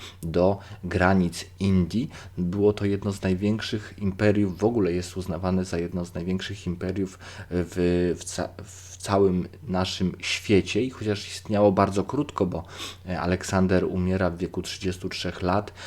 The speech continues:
e, i zaraz rozpoczynają się walki jego przywódców, jego dowódców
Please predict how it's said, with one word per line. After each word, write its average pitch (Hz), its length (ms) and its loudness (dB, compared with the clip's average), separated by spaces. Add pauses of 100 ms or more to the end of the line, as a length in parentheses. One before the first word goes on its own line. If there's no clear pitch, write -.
(220)
e, 80 300 -2
i 87 420 0
zaraz 92 360 -2
rozpoczynają 90 640 -4
się 87 260 -2
walki 90 460 2
jego 85 200 0
przywódców, 90 760 -2
jego 90 220 0
dowódców 92 680 -2